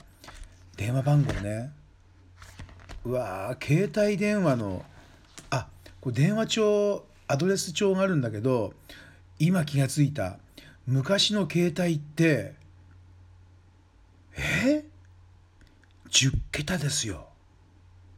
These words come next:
そうでした？そうなんだ。昔携帯十桁。ゼロ八ゼロ八七八二、あ、言っちゃいけないね。あの、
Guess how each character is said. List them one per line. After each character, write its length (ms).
そ 340
う 40
で 120
し 80
た？ 340
そ 340
う 40
な 120
ん 120
だ。 320
昔 360
携 240
帯 120
十 140
桁。 500
ゼ 160
ロ 100
八 240
ゼ 120
ロ 220
八 280
七 200
八 380
二、 240
あ、 140
言 200
っ 20
ち 120
ゃ 20
い 40
け 40
な 100
い 60
ね。 200
あ 100
の、 440